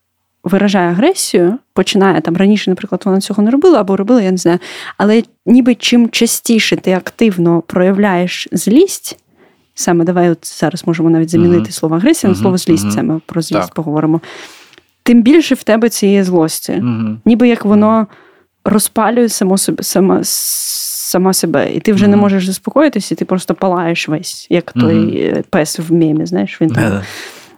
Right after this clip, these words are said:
Speaker 1: сидить і все, і все палає. Що ти про це думаєш?
Speaker 2: М.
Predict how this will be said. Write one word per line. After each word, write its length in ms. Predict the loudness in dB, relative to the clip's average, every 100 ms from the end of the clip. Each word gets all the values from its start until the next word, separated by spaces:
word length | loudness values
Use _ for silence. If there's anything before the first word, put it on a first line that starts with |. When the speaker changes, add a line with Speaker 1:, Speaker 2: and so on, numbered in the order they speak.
| _
Speaker 1:
сидить 380 | -4 -2 0 -2
і 40 |
все, 220 | -4 -4 -4
і 20 |
все 180 | -2 -2
палає. 380 | 0 -2 -4 -10 -16 _ -12
Що 220 | -4 -2
ти 180 | 2 0
про 140 | 0
це 160 | -2 0
думаєш? 460 | 0 -2 -4 -8 -18 _ _ _ _ _ -6
Speaker 2:
М. 460 | 0 0 0 -2